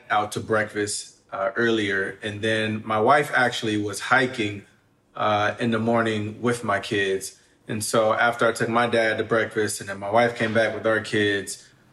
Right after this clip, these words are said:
uh, we hung out at the house, and, uh, my dad played with my kids for a little bit. It was really laid back.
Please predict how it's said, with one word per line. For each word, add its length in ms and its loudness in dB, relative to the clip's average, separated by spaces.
uh, 400 4
we 100 2
hung 220 2
out 120 4
at 120 2
the 100 -2
house, 760 2
and, 400 0
uh, 240 2
my 100 -4
dad 300 2
played 140 2
with 140 -2
my 120 -4
kids 260 -2
for 120 -4
a 40 0
little 180 -2
bit. 360 -4
It 140 4
was 160 4
really 280 6
laid 420 2
back. 260 4